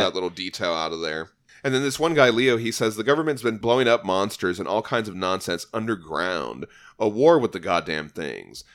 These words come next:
Whatever they blew up down there, all the vampires come out of the ground as poison fungus, and it's been infecting people." And that's what that is when he sees that guy's mutated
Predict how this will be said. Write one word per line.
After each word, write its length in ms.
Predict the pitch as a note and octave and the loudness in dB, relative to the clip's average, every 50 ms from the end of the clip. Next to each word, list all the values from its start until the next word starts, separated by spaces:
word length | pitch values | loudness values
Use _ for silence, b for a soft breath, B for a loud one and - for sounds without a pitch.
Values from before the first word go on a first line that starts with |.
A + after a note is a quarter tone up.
| b b b b b | b b b b b
Whatever 300 | - A#2 A#2 C3+ C3 D3 | 0 2 2 2 4 4
they 140 | C#3+ C3+ A#2+ | 4 4 4
blew 240 | G2+ A2+ A#2 A#2+ A#2 | 2 0 0 2 2
up 120 | A2 G#2 | 0 0
down 260 | A2 G#2+ G2+ G2+ G2+ G2 | 0 0 0 0 -2 -2
there, 360 | G2 F#2+ F#2+ F#2+ G2 G2 B B B B B | -2 -2 0 0 -2 -4 B B B B B
all 140 | - A#2 B2 | 2 4 4
the 80 | B2+ | 4
vampires 560 | A2+ G#2 A2+ A2+ A2+ G#2+ - A#2+ A2+ G#2+ G#2 - | 2 2 0 0 -2 -2 -2 0 0 0 0 -2
come 260 | - - A#2 A2 A2+ | -6 -6 -4 -2 -2
out 140 | A2 G#2+ G#2+ | -2 0 0
of 80 | G#2 | -2
the 60 | G2 | -2
ground 500 | F#2 F2 G2+ G2 F#2+ G2 F#2+ F#2+ F#2+ F#2 | -4 -2 0 0 2 2 0 -2 -2 -4
as 240 | - - F#2+ F2+ E2 - | -4 -6 -6 -6 -6 -8
poison 480 | - - - A#2+ A#2+ B2 A#2 B2 A2 | -8 -2 0 2 2 2 0 -2 -4
fungus, 640 | G#2 - - - F2+ F#2+ G2 E2+ D2 B1+ B1 - - | -6 -6 -4 -4 -4 -4 -4 -4 -4 -4 -6 -6 -8
and 140 | - G2+ G2 | -8 -8 -8
it's 140 | F2+ - - | -8 -8 -8
been 160 | G#2+ A#2 A#2 | -6 -4 -4
infecting 640 | A2 G2 - - - C3 C#3+ - - G#2 E2+ D#2+ | -4 -6 -6 -4 -4 -4 -2 -4 -6 -8 -8 -10
people." 560 | D#2 - G#2 E2+ D#2 - - B1 A1+ B1 - b b b b | -10 -10 -10 -10 -10 -8 -10 -10 -10 -10 -12 b b b b
And 200 | - G#2 G2 F#2 | -4 -4 -2 -2
that's 240 | G2 A2 A#2 A2+ - | -2 -2 -2 -2 -4
what 160 | G#2 E2+ - - | -8 -8 -4 -2
that 220 | F#2 F2 E2+ D#2 | 0 0 0 0
is 280 | D2 C#2+ C#2+ D2 D2 - | -2 -2 -4 -4 -6 -8
when 120 | F#2 F#2 F#2 | -10 -8 -6
he 140 | F#2+ F#2 G2 | -6 -6 -6
sees 340 | - - - G#2 F#2+ F2 F2 | -6 -6 -4 -4 -4 -2 -2
that 200 | F#2 F2 E2+ - | -2 -2 -2 0
guy's 240 | F2+ F2 F2 E2+ E2+ | 0 0 -2 -2 -4
mutated 460 | F2+ F2+ F#2 - - G2 E2+ E2 D2+ | -8 -8 -8 -8 -8 -8 -8 -8 -10